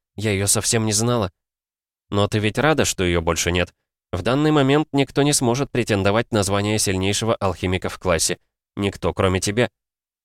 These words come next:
"Признаюсь, меня радует возможность сохранить свой авторитет", негромко говорит она. "Но если ты намекаешь, что я причастна к её смерти,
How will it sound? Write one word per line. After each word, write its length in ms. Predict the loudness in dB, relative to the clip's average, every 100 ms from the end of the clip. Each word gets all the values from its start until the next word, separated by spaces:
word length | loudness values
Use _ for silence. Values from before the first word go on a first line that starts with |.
| _ _ _ -10
"Признаюсь, 500 | -6 -2 0 0 0
меня 240 | 0 0
радует 320 | 0 2 0 0
возможность 600 | 0 0 0 0 -2 -2
сохранить 480 | -2 0 0 -2
свой 220 | -2 -2 -2
авторитет", 720 | -4 -4 -4 -4 -4 -4 -6 _ _ _
негромко 460 | -6 0 0 0 0
говорит 320 | 0 -2 0
она. 260 | 0 0 -2 _ _ _ _ -6
"Но 120 | -2
если 280 | 0 0 0
ты 140 | 0
намекаешь, 480 | 0 0 -2 -2 -2
что 240 | -4 -4
я 160 | -4 -2
причастна 580 | -2 -4 -2 -2 -2 -4
к 100 | -2
её 160 | -2
смерти, 560 | -2 -2 -2 -4 -4 -8